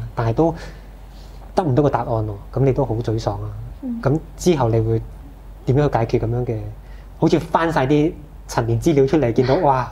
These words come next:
Speaker 1: 如果咁不堪嘅話，跟住你點樣去面對佢呢？
Speaker 2: 嗯。
Speaker 1: 唔係用 quick，quick 工作，唔係，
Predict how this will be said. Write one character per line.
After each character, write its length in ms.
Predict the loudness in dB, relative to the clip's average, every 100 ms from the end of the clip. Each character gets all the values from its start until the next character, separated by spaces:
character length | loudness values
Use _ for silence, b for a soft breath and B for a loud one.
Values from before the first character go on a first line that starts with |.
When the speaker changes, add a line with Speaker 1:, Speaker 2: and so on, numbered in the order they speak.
| -10
Speaker 1:
如 160 | -2 0
果 20 |
咁 140 | 0 0
不 100 | 0
堪 180 | 0 0
嘅 80 |
話， 160 | -2 -6 -8 B B
跟 100 | -2
住 60 | 4
你 120 | 4
點 160 | 2 0
樣 240 | 0 0
去 60 | 0
面 200 | 0 0
對 180 | 0 0
佢 120 | 0
呢？ 140 | -4 -8 -14 -18 B B B B B -18 -18 -18 -18 -18 -18 -16 -18 -16 -14 -6
Speaker 2:
嗯。 640 | -4 -2 0 2 2 4
Speaker 1:
唔 60 | 6
係 80 |
用 160 | 6 4
quick，quick 460 | 2 0 -2 0 4
工 220 | 4 6
作， 180 | 4 4
唔 60 |
係， 100 | 2